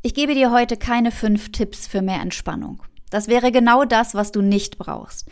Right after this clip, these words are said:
Eine weitere To-Do-Liste, die du perfekt abarbeiten kannst, um dich dann endlich richtig zu fühlen. Stattdessen möchte ich dir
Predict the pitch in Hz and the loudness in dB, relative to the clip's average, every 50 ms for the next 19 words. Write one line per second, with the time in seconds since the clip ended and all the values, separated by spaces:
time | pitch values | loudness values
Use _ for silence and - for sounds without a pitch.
0 | - - - - - 202 196 180 196 196 208 202 226 202 196 202 214 196 180 233 | -18 -16 -10 -4 -2 0 2 4 4 4 4 4 0 -2 -2 -2 0 0 2 4
1 | 247 254 233 233 226 - - - 330 330 320 320 - - - - 208 196 202 233 | 4 6 6 4 4 2 0 -2 -2 -2 -2 -4 -8 -12 -8 -4 -2 -2 -2 -2
2 | 226 202 - 214 196 - - - 190 - - - 196 196 185 180 - - - 190 | -2 -2 -2 -4 -4 -4 -2 -2 -2 -2 -2 -4 -4 -4 -4 -6 -6 -8 -8 -10
3 | - - - - - - - - - 196 196 190 202 208 208 - - - - - | -8 -8 -8 -8 -8 -10 -8 -6 -4 -2 0 0 0 -2 -2 -6 -14 -20 -14 -4
4 | - 196 202 214 220 226 - - 202 202 202 202 196 185 190 190 - 190 190 - | 0 2 2 2 2 0 0 0 0 0 0 0 -2 -4 -4 -2 -2 -2 -2 -2
5 | - 180 - - - 180 170 - - - - - - - _ - - - - - | -4 -12 -12 -10 -10 -10 -10 -10 -10 -10 -10 -10 -12 -14 _ -18 -16 -16 -16 -16
6 | - - - - - 226 226 254 269 285 - 277 254 262 262 262 254 240 - - | -16 -18 -12 -6 -2 0 2 2 2 2 4 4 6 4 4 2 -2 -6 -4 -4
7 | 220 208 | -4 -4